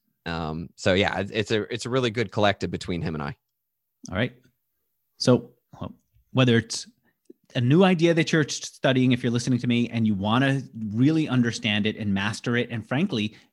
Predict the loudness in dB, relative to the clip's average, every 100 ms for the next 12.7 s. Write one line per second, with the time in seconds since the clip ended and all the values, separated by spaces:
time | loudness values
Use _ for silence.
0 | -20 0 2 2 0 -2 0 0 -2 -2
1 | -2 0 -2 -2 0 0 -2 -4 -6 -4
2 | -4 -4 -6 -6 -6 -6 -4 -4 -4 -4
3 | -2 -2 -2 -6 -14 -20 _ 2 4 4
4 | 0 -2 -2 -2 -4 -4 -2 0 0 0
5 | -2 0 0 2 2 2 2 2 2 -2
6 | -2 -2 -2 -2 -2 -4 -12 -20 _ 4
7 | 4 4 0 2 4 4 4 2 2 2
8 | 0 -2 -2 0 0 -2 -6 -8 _ -8
9 | -2 2 2 2 0 0 -2 -2 -4 -4
10 | -2 -2 -2 -4 -2 -4 -4 -2 -2 -2
11 | -4 -12 _ -4 2 4 4 2 0 -2
12 | -2 -4 -4 -4 -2 -4 -4